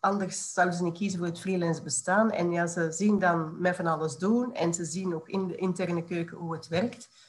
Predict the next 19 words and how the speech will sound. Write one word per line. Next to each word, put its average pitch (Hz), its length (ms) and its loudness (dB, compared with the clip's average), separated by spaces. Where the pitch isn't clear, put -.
Ehm, 170 760 4
en 170 220 2
zij 170 180 2
evolueren 165 640 0
ook. - 120 -4
Op - 60 -12
een 208 60 -4
gegeven 180 200 0
moment 185 200 -2
hebben 175 180 -6
zij 170 160 -4
zoiets, 170 240 -6
"Ja, 170 120 -2
ik 170 140 -8
wil, 160 320 -2
ik 165 180 -12
wil 165 140 -4
meer." 156 420 -2
Dus - 460 -6